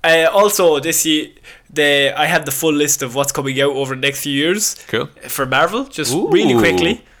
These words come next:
Speaker 1: uh, we have Black Widow, on May first.
Speaker 2: Yeah.
Speaker 1: Uh, the t-, the Eternals in November. Uh, The Falcon and Winter Soldier and WandaVision is also coming out in twenty twenty. Shang-Chi and the Legend of the Ten Rings is next February.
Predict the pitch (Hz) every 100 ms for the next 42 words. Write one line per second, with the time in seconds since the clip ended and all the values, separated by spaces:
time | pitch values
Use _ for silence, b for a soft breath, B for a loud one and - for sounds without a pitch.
0 | b - 139 139 135 143 147 135 160 165
1 | - 143 160 - - - 156 147 143 131
2 | 131 - - - - 113 90 123 139 139
3 | 135 - - - 143 - 180 165 151 -
4 | - - 151 139 135 143 117 131 B B
5 | B B 131 131 135 131 185 208 160 156
6 | 170 143 - 165 165 139 139 120 131 147
7 | 170 135 131 123 127 127 147 143 127 127
8 | 117 131 123 117 120 113 139 B B -
9 | 180 190 196 - 208 175 156 165 160 147
10 | 135 131 160 147 156 170 165 131 143 156
11 | - - - - 139 131 123 117 135